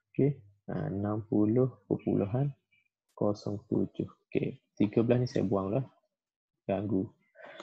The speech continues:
Okey, yang kedua. The length in C N,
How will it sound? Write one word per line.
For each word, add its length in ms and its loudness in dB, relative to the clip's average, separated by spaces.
Okey, 320 4
yang 480 8
kedua. 400 6
The 160 6
length 400 6
in 160 2
C 240 0
N, 560 2